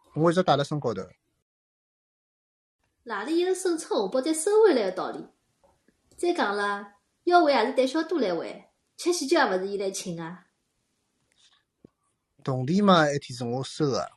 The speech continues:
Speaker 1: 我来还也是一样的呀。
Speaker 2: 真要还啊？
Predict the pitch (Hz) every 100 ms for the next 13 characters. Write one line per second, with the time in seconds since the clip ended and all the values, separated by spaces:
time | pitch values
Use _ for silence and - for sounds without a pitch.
0 | 113 120 139 131 107 110 98 104 104 107
1 | 120 104 90 - _ _ _ _ _ _
2 | _ _ _ _ _ _ _ _ _ _
3 | _ _ - 370 349 240 190 151 143 143